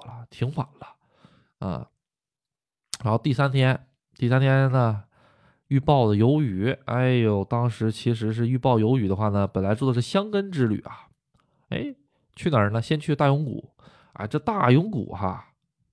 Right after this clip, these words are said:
一早去大永谷其实有好处的，人少，但是那天呢，其实天气呢，风特别大。我们刚到大永谷的时候，风很大很大，跟去年的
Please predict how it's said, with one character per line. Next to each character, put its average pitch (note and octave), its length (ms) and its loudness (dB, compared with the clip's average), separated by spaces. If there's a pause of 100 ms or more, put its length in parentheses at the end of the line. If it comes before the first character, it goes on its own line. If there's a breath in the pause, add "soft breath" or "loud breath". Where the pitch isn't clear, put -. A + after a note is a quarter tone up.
(300)
一 D3+ 140 -8
早 F#2 180 -4
去 G#2+ 160 -6
大 B2+ 100 2
永 B2 140 2
谷 G#2 80 -4
其 A2+ 160 -4
实 A#2+ 80 0
有 B2+ 80 2
好 - 180 -8
处 - 140 -8
的， F2+ 80 0
人 G#2 200 2
少， - 360 -6 (160)
但 E3+ 100 0
是 D#3+ 140 -2
那 F3 180 -2
天 C3 260 -2
呢， G#2 220 -4
其 - 180 -6
实 A#2+ 180 -2
天 C#3+ 220 -2
气 C#3 220 -4
呢， - 220 -10
风 C3+ 280 -4
特 D#3 380 2
别 E2+ 160 -8
大。 - 240 -10 (360 soft breath)
我 A2 120 -2
们 B2 160 -4
刚 F#3 240 2
到 E3+ 100 4
大 D3 120 2
永 C#3 140 2
谷 G#2+ 120 -6
的 F#2+ 80 -4
时 - 100 -20
候， G2+ 160 -8
风 C#3+ 380 -4
很 F#2 200 -6
大 A2+ 140 -2
很 F#2 100 -16
大， F#2 200 -16 (640 soft breath)
跟 E3+ 520 -10 (600)
去 A#3 360 -4
年 A2+ 440 -4
的 A2 1040 -2